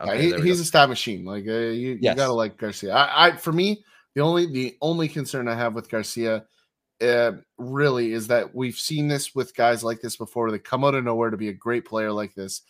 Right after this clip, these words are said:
Speaker 1: and then they go away just as fast. That's the only thing that scares me with Garcia. It's not what we've seen. It's not what he is right now. It's just that there's other guys that have fit that profile that scares me.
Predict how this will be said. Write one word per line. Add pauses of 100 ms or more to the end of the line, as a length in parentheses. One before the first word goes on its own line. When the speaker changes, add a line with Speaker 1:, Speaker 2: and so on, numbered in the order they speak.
(300)
Speaker 1:
and
then
they
go
away
just
as
fast. (280)
That's
the
only
thing
that
scares
me
with
Garcia. (420)
It's
not
what
we've
seen.
It's
not
what
he
is
right
now. (140)
It's
just (140)
that
there's
other
guys
that
have
fit
that
profile
that
scares
me.